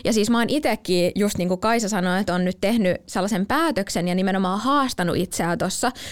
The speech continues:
koska mulla on itselläni kans tohon niin kuin meikkiin liittyen, siis mulla on ollut oikeastaan aina aika sellainen, että mulla on ollut tosi fine olla ilman meikkiä. Mulla on siis tässä aikuisiällä oikeastaan niinku lasten saamisen jälkeen, varmaan jostain hormonaalisista syistä,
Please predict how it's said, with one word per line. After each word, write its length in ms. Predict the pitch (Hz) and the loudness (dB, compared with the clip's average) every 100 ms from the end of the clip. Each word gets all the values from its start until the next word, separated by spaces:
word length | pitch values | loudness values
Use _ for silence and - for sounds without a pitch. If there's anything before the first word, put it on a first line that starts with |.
| - - - | -14 -8 -4
koska 220 | 220 208 | -2 0
mulla 240 | 247 359 | 2 2
on 120 | 269 196 | 2 0
itselläni 460 | - 262 226 180 180 | 0 0 2 2 2
kans 240 | 190 208 | 0 0
tohon 340 | 196 214 170 - - | 0 2 0 -2 -2
niin 180 | 190 185 | -2 0
kuin 120 | 190 | 2
meikkiin 920 | 226 285 269 - - 185 180 175 175 - _ | 4 4 2 -2 -2 2 2 2 -2 -6 _
liittyen, 560 | 202 214 220 196 180 175 | 2 4 4 2 0 0
siis 140 | 190 | 2
mulla 160 | 240 285 | 2 2
on 100 | 285 | 2
ollut 340 | 254 233 208 - - - _ _ _ _ _ _ - | 2 4 2 0 -12 -20 _ _ _ _ _ _ -2
oikeastaan 540 | 262 302 285 233 208 | 2 2 0 0 0
aina 380 | - 302 349 220 | 0 2 4 2
aika 240 | - 175 220 | 2 0 0
sellainen, 260 | 196 175 | 0 2
että 120 | 196 | 2
mulla 120 | 208 196 | 4 2
on 100 | 180 | 2
ollut 200 | 180 185 | 0 0
tosi 200 | 196 196 | -2 -2
fine 400 | - 233 185 165 | 0 2 2 2
olla 280 | 190 175 170 - | 2 2 2 2
ilman 280 | 180 185 | 0 2
meikkiä. 400 | 190 185 196 240 | 2 0 0 0
Mulla 200 | 226 359 | 2 0
on 60 | 427 | 0
siis 180 | 370 320 | -2 -2
tässä 180 | 302 - | -4 -2
aikuisiällä 760 | 359 370 - 185 196 233 208 214 | -2 -2 0 -2 -2 0 0 0
oikeastaan 380 | 277 381 370 | -2 -4 -4
niinku 200 | 359 339 | -4 -4
lasten 380 | 349 480 - 220 | -6 -6 -4 -2
saamisen 440 | 208 196 196 202 190 | 0 0 0 0 0
jälkeen, 360 | 185 185 190 | -2 -2 -2
varmaan 280 | 202 - 427 | -4 -2 -4
jostain 240 | 285 208 | -2 0
hormonaalisista 840 | 202 214 196 170 170 170 190 180 - | 0 0 0 0 -2 -2 -2 -6 -4
syistä, 320 | 180 180 - | -2 -2 -4